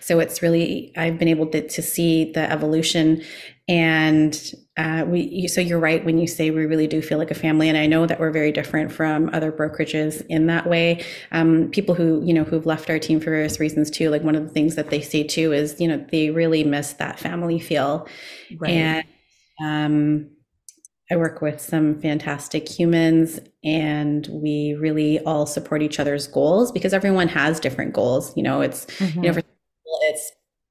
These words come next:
Speaker 1: you know, maybe I wanna make, you know, uh, two hundred thousand dollars a year and go on some vacations and, you know, and support my family.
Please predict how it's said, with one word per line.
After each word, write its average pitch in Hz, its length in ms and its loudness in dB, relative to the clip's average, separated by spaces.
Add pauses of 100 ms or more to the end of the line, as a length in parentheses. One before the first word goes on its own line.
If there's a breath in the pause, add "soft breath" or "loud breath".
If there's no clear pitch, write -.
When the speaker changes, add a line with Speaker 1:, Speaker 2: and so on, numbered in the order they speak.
(320)
Speaker 1:
you 202 100 2
know, 165 280 4
maybe 170 240 2
I 156 60 2
wanna 156 180 4
make, 156 320 0
you 165 140 -2
know, 147 340 2 (320 loud breath)
uh, - 240 -4
two 175 140 -2
hundred 165 160 2
thousand 160 260 2
dollars 160 300 2
a 165 40 0
year 160 200 4
and 160 120 4
go 160 120 2
on 160 100 4
some 160 160 2
vacations 170 640 4
and, 160 260 4
you 165 80 4
know, 156 120 4
and 156 120 2
support - 240 -2
my 160 100 2
family. 220 540 4